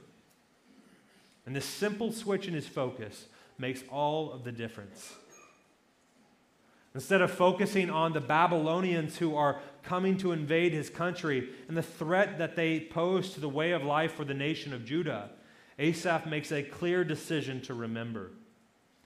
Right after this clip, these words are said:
He chooses to bring to mind all the ways that God has worked on his behalf,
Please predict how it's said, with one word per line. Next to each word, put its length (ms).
He 120
chooses 640
to 120
bring 460
to 120
mind 680
all 340
the 120
ways 380
that 160
God 280
has 140
worked 300
on 100
his 160
behalf, 500